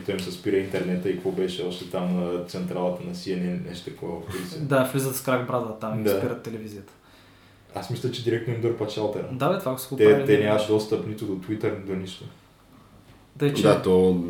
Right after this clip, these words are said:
Speaker 3: в смисъл, цензурира се Twitter и Facebook и социалните медии в Турция си. Има шалтер, който го дърпаш и да, нямаш на територията на Турция тия сервиси.
Speaker 2: Да.
Speaker 1: То така беше по време на тоя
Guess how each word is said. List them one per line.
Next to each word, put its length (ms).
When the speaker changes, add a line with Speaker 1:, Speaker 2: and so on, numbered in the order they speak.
Speaker 3:
в 20
смисъл, 380
цензурира 540
се 220
Twitter 300
и 40
Facebook 360
и 40
социалните 460
медии 240
в 300
Турция 340
си. 200
Има 360
шалтер, 400
който 200
го 60
дърпаш 420
и 100
да, 160
нямаш 420
на 160
територията 440
на 100
Турция 320
тия 140
сервиси. 360
Speaker 2:
Да. 280
Speaker 1:
То 120
така 200
беше 300
по 100
време 260
на 300
тоя 260